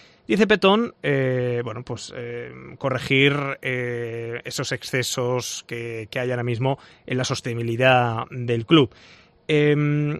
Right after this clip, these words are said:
dice, eh, Miguel, Petón ha insistido una y otra vez en que se está a tiempo, ¿no? Y que no es necesaria la entrada del socio activo para la viabilidad del club.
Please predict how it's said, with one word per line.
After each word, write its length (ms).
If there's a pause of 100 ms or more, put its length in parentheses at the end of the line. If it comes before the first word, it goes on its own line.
(100)
dice, 800
eh, 480
Miguel, 800
Petón 260
ha 60
insistido 420
una 160
y 60
otra 160
vez 140
en 120
que 80
se 120
está 200
a 60
tiempo, 400
¿no? 160
Y 80
que 160
no 160
es 120
necesaria 520
la 80
entrada 400
del 420
socio 260
activo 360
para 320 (400)
la 840
viabilidad 600
del 140
club. 200